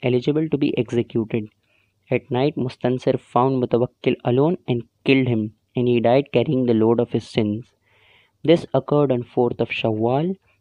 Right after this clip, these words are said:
two hundred and forty-seventh year after Hijrah. Reference,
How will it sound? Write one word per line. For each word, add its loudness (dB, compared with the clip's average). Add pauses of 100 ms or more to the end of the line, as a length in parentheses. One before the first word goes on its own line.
(120)
two 0
hundred 0
and -8
forty-seventh -2
year 2
after -4
Hijrah. 0 (1000)
Reference, 0